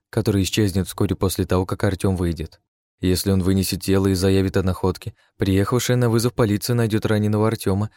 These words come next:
и мертвого мента. Что будет дальше, Артем, немного знакомый с работой органов, легко мог смоделировать. Его речь о находке тела в портале никто и слушать не станет. Не потому что не верят, а из-за того, что у следака перед глазами уже будут все необходимые слагаемые для закрытия дела.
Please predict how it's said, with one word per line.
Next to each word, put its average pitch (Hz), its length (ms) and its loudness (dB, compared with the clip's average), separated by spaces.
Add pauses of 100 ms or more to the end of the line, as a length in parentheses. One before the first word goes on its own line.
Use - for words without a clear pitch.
(160)
и 110 120 0
мертвого 98 420 2
мента. 95 440 -2 (280)
Что - 180 -6
будет 95 220 0
дальше, 98 300 2
Артем, 98 360 0
немного 92 320 0
знакомый 90 400 0
с - 80 -6
работой 90 360 0
органов, 87 420 -2 (280)
легко 113 300 -2
мог 87 200 0
смоделировать. 87 720 -2 (560)
Его 95 240 4
речь 143 260 2
о 123 40 2
находке 123 440 0
тела 117 260 2
в - 60 -6
портале 98 520 0
никто 110 300 0
и 120 60 4
слушать 113 360 -4
не 92 80 0
станет. 85 460 -4 (400)
Не 101 120 -2
потому 175 300 2
что 139 160 -2
не 135 160 2
верят, 101 420 -2 (180)
а 104 100 2
из-за 98 180 2
того, 104 260 2
что 98 180 -2
у 95 60 0
следака 107 480 0
перед 98 220 -2
глазами 107 500 0 (200)
уже 147 240 2
будут 175 260 0
все 127 140 0
необходимые 127 520 0
слагаемые 107 500 0
для 101 160 0
закрытия 98 460 -2
дела. 87 380 -2